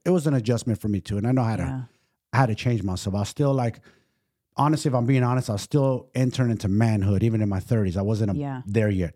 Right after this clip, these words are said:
Speaker 1: I was still immature because that
Speaker 2: Oh,
Speaker 1: was,
Speaker 2: I can vouch
Speaker 1: my,
Speaker 2: for
Speaker 1: my
Speaker 2: that.
Speaker 1: priorities were wrong back
Speaker 2: Yeah.
Speaker 1: then. I was all over the place.
Speaker 2: Yeah.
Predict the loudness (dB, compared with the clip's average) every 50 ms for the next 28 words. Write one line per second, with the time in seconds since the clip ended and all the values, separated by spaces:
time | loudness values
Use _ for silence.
0 | _ _ -6 -6 -6 -2 0 0 2 2 2 0 -2 -4 -4 -4 -4 -2 -2 -2
1 | -2 0 -2 -2 -2 -6 -10 -20 _ _ _ _ _ _ _ _ _ _ _ _
2 | _ 2 2 4 4 2 2 -2 0 0 -2 0 0 -2 0 2 4 4 4 2
3 | 2 2 2 2 2 2 2 2 4 2 2 2 2 2 0 0 0 0 0 0
4 | -2 -4 -8 -6 -4 -2 -2 -2 0 -2 -2 -2 -4 -8 _ _ _ _ _ _
5 | _ _ _ _ 0 2 2 2 2 2 2 2 0 0 -2 -4 -4 -4 -6 -6
6 | -6 -8 -10 -10 -8 -6 -6 -6 -8 -10